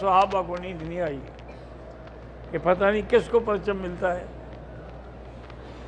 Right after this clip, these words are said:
انتظار بھی کرتے رہے، دعائیں بھی کرتے رہے۔ صبح کی نماز کے بعد حضور نے نظر فرمایا، "این علی، علی کہاں ہے؟"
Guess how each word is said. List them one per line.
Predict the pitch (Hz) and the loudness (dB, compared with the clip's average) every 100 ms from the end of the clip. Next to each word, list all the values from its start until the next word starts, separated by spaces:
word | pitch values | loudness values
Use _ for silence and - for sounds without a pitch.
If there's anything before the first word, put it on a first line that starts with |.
| - - | -12 -6
انتظار | 185 220 233 226 226 233 | -2 2 4 8 8 8
بھی | 247 254 | 4 2
کرتے | 262 233 233 | 2 4 4
رہے، | 214 214 214 190 175 | 4 4 2 -2 2
دعائیں | 202 226 254 | 6 8 6
بھی | 254 | 4
کرتے | 240 233 226 233 | 4 4 6 4
رہے۔ | 220 202 202 202 - - - - - - - - - - - - - - - - - | 6 6 6 0 -8 -16 -16 -14 -10 -10 -10 -12 -14 -14 -12 -14 -14 -14 -12 -12 0
صبح | 277 320 320 | 4 8 8
کی | 294 | 8
نماز | 277 254 233 226 226 | 6 8 10 10 8
کے | 240 | 6
بعد | 196 196 202 196 - | 8 8 6 4 -2
حضور | 175 180 233 | -2 0 -2
نے | 247 | 0
نظر | 240 214 226 214 | 0 2 2 2
فرمایا، | 196 220 269 | 2 4 4
"این | 269 277 | 6 4
علی، | 277 277 233 262 226 | 6 6 6 4 2
علی | 214 226 277 | 4 4 2
کہاں | 277 240 196 | 2 4 4
ہے؟" | 156 | 2